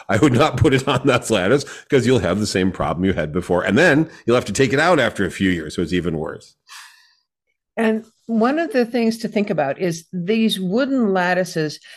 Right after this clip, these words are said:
Speaker 2: they, they fade to gray because
Speaker 1: Mm-hmm.
Speaker 2: that's what wood does.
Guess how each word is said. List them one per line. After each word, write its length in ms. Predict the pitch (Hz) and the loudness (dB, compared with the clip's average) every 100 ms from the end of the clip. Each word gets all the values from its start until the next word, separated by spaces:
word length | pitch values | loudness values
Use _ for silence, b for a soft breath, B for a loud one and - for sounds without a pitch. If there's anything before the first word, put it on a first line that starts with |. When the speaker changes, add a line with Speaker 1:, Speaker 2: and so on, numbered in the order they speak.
| B | B
Speaker 2:
they, 600 | - 165 208 208 202 190 - | -6 -2 2 2 2 0 -4
they 540 | 190 175 185 180 170 - _ - | -6 0 0 0 -4 -10 _ -18
fade 500 | - - 190 190 208 208 | -16 -4 -2 0 -2 -2
to 120 | 247 | -4
gray 800 | 185 180 175 151 147 165 240 262 | -2 0 0 0 -2 -2 -6 -8
because 280 | 170 170 156 | -6 -2 0
Speaker 1:
Mm-hmm. 40 | |
Speaker 2:
that's 180 | 147 - | 0 -4
what 100 | 135 | -8
wood 180 | 147 139 | -8 -6
does. 140 | 131 | -6